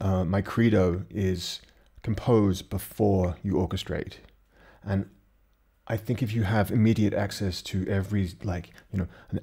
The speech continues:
alto clarinet with a, a, a bass flute and, um, a, a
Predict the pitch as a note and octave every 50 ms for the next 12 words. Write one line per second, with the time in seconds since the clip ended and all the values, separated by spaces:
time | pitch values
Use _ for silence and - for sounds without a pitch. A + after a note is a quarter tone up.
0 | - G#2+ G2+ F#2+ - - G2+ F2+ - - - G2 F#2+ F#2 F#2 G#2 G2+ F#2 D2+ -
1 | - - - E2+ D#2+ F#2 F2 F2 - - - - _ - - - - _ _ _
2 | _ _ _ - - - - G#2+ F2 - G#2 G#2+ G2+ - - - - A#2 A2+ G2+
3 | F2+ - - - - - F2+ F2 E2+ E2+ E2+ E2 E2 E2 E2 - - - F#2 F2+
4 | F2 F2 F2 F2+ F2+ F2+ - - _ _ - - A2+ G2